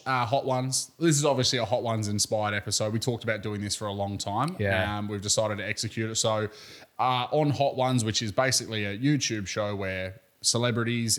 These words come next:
Speaker 1: eat wings with a variety of fucking hot sauces, and Da Bomb has been one that has been in every lineup of Hot Ones.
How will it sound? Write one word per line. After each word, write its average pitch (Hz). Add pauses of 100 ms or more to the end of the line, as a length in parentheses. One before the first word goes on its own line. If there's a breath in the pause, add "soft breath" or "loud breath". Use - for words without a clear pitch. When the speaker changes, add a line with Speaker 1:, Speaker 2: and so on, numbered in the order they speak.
Speaker 1:
eat 127
wings 101
with 98
a 92
variety 107
of 98
fucking 98
hot 92
sauces, 95
and 95
Da 107
Bomb 127 (320 loud breath)
has 117
been 113
one 120
that 110
has 107
been 110
in 110
every 113
lineup 101
of 95
Hot -
Ones. 170